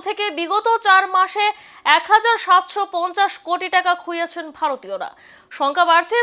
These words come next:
সাইবার জালিয়াতিতে। ভারতের সাইবার ক্রাইম কোঅর্ডিনেশন সেন্টার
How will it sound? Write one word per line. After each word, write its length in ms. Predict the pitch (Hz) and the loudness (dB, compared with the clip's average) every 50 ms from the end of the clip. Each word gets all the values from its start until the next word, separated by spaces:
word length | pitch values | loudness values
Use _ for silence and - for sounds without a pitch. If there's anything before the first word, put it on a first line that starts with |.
| 453 440 | 2 4
সাইবার 320 | 403 392 403 392 427 415 320 285 349 | 4 4 6 4 2 2 2 0 0
জালিয়াতিতে। 540 | 330 349 370 381 339 - 226 202 _ 208 190 196 226 | 2 2 2 0 -4 -4 -6 -12 _ -14 -14 -8 -6
ভারতের 320 | 226 247 262 269 311 302 302 - | -6 -4 -4 -4 -6 -8 -4 -4
সাইবার 340 | 302 285 302 285 359 359 370 370 359 | -4 -4 0 0 0 0 0 0 -4
ক্রাইম 240 | 359 349 349 359 381 370 370 _ - | 2 2 2 2 2 -4 -10 _ 0
কোঅর্ডিনেশন 640 | 370 381 381 392 330 381 359 381 370 - 403 381 381 370 - | 2 2 2 2 0 -2 -4 -4 -6 -4 -8 -8 -8 -8 -4
সেন্টার 320 | 339 330 339 339 415 427 | -4 -4 -4 0 -2 -2